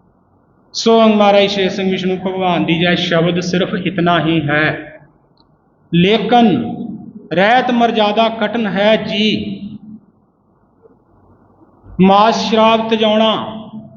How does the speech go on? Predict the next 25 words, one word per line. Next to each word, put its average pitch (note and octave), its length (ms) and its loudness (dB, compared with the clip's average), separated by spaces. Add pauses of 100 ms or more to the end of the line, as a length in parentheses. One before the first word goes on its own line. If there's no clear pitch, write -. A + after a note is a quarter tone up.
(460)
ਜਗਤ A3+ 420 2
ਦੇ A3+ 140 2
ਮਿਹਣੇ A#3 340 0
ਝੱਲਣੇ, G#3 720 -2 (1120)
ਇਹ E3+ 40 -2
ਸਾਰਾ G3 280 2
ਕੁਛ G3 200 -4
ਬਰਦਾਸ਼ਤ D#3+ 440 -4
ਕਰਨਾ B2+ 220 -8
ਪਿਆ। A2+ 340 -14 (1500)
ਜਗਤ D#3+ 340 0
ਮਿਹਣੇ G3 260 2
ਵੀ A#3 100 2
ਮਾਰਦਾ A3 360 2
ਕਿ G#3+ 120 -4
ਤੁਸੀਂ G3+ 240 -8
ਕਿਹੜੇ F#3+ 200 -4
ਪਾਸੇ F3+ 260 -8
ਨੂੰ D#3 140 -6
ਚੱਲੇ D3 220 -6
ਤੇ D3+ 200 -10
ਇਹ F3 160 -2
ਕੀ C#3+ 200 -6
ਗਾ A#2+ 140 -8
ਰਿਹਾ G2+ 220 -12